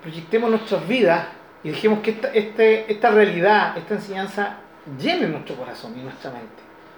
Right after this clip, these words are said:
y nos permita entender que esto es lo más grande demandado a un hombre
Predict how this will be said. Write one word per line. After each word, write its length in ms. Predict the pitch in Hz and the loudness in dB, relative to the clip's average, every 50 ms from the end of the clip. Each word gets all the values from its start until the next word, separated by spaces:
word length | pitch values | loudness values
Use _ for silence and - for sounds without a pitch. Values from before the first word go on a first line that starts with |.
| - - - - | -20 -20 -20 -12
y 80 | - 160 | -6 -4
nos 120 | 180 180 | -4 -4
permita 320 | - 180 165 175 220 226 247 | -4 -4 -2 -2 -2 -2 -2
entender 440 | 220 208 - 190 185 202 220 214 - | -4 -6 -6 -6 -2 -2 -2 -2 -2
que 140 | - - | -4 -4
esto 260 | 254 269 - - - 214 | -4 -4 -4 -6 -4 -4
es 60 | 226 | -2
lo 120 | 226 240 | 0 2
más 200 | 254 247 220 - | 2 2 2 2
grande 560 | 196 214 254 311 359 370 392 392 427 415 466 - - - - - - - - - - - - - - - - - - - - - - - - | 4 4 4 4 4 2 0 -2 -2 -4 -6 -6 -10 -20 -20 -20 -20 -20 -20 -20 -20 -20 -20 -20 -20 -20 -20 -20 -20 -20 -20 -20 -18 -10 -4
demandado 400 | 175 196 208 208 208 220 220 220 | 0 2 2 4 4 6 6 4
a 20 | |
un 60 | 202 | 4
hombre 220 | 151 127 117 - | 2 -2 -6 -10